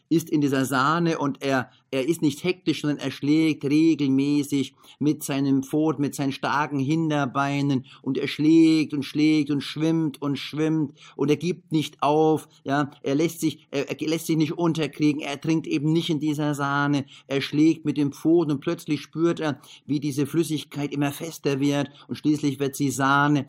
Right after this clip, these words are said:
und irgendwann wird sie Butter und er kann die Schüssel verlassen.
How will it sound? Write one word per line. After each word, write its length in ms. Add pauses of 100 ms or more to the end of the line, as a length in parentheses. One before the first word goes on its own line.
(140)
und 180
irgendwann 680 (100)
wird 220
sie 100
Butter 500 (140)
und 160
er 100
kann 220
die 80
Schüssel 480 (160)
verlassen. 480